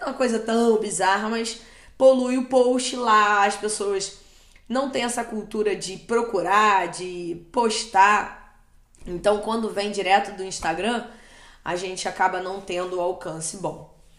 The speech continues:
tá? Inclusive, não poste automaticamente do Instagram pro Face, né? Isso faz com que divida, diminui nosso alcance ali na plataforma. E aí, pô, botou lá a legendinha, as hashtags, a gente tem alguns tipos de hashtag.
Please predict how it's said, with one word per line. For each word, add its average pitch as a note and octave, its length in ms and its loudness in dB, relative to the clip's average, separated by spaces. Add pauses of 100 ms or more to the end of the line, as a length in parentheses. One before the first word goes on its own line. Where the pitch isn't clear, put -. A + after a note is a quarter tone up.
(200)
tá? G3+ 400 -2 (320)
Inclusive, G3+ 520 -6
não B3 260 0
poste A#3 400 2
automaticamente B3+ 960 -4
do F3+ 120 -10
Instagram F#3+ 500 -6
pro B3 160 -10
Face, F3 720 -10
né? G#3 300 -8 (120)
Isso F3 240 -10
faz F#3 240 -8
com - 140 -16
que G#3 120 -10
divida, G#3 680 -8 (380)
diminui G3 400 -10
nosso G3 300 -4
alcance G#3 540 -2
ali A3+ 220 -2
na G#3 120 -4
plataforma. G3 800 -6 (1040)
E D#4+ 160 4
aí, D4+ 340 4 (440)
pô, G#3+ 240 0
botou A#3+ 380 2
lá G#3+ 140 6
a G#3+ 40 4
legendinha, B3 760 0
as C4 120 -2
hashtags, G3+ 540 0
a G#3+ 80 0
gente G#3+ 240 -4
tem G#3+ 100 -2
alguns G#3 320 -2
tipos F#3+ 260 -4
de F#3 80 -2
hashtag. A3+ 600 0